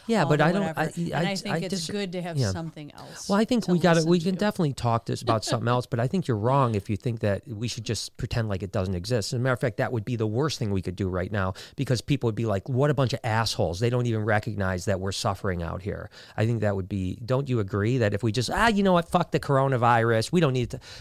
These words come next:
Speaker 1: I think that's not the message we wanna send. I think the message we wanna send is, "We understand and we feel your pain,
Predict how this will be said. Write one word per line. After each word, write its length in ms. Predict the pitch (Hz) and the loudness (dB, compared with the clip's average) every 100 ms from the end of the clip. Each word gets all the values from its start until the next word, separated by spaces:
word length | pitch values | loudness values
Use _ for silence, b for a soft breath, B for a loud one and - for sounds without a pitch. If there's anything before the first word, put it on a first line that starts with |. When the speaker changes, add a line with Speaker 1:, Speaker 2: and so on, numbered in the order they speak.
| B | B
Speaker 1:
I 120 | 170 | 2
think 160 | 196 156 | 4 4
that's 260 | 147 - | 2 2
not 240 | 143 143 - | 0 0 0
the 80 | 117 | 0
message 340 | 98 98 107 | 0 -2 -2
we 80 | 107 | 0
wanna 160 | 98 | 0
send. 300 | 95 175 147 | 0 0 0
I 80 | 123 | 0
think 160 | 147 117 | 0 -2
the 80 | 110 | 0
message 340 | 101 - 101 | 0 -2 -4
we 80 | 104 | -2
wanna 220 | 101 92 | -2 -2
send 300 | - 156 139 | -2 -2 -2
is, 120 | 101 - B B | -4 -8 B B
"We 200 | 123 170 | 2 4
understand 600 | 143 123 - 123 113 110 | 4 0 -2 -2 0 0
and 80 | 101 | -2
we 100 | 104 | -2
feel 340 | - 107 104 | -2 -2 -2
your 140 | 104 90 | -2 -4
pain, 600 | - 135 110 87 85 | -2 0 0 0 -4